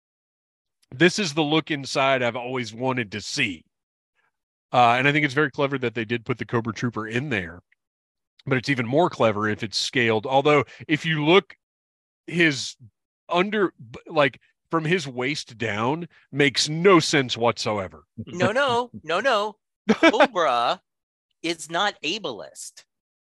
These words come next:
Speaker 2: They
Speaker 1: Oh.
Speaker 2: do not discriminate, and they believe everyone is handicapable.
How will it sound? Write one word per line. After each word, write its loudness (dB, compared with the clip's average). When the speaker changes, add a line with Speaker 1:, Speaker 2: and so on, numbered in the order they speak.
Speaker 2:
They -4
Speaker 1:
Oh. 8
Speaker 2:
do 6
not 4
discriminate, 2
and -4
they -2
believe -4
everyone -2
is -6
handicapable. -8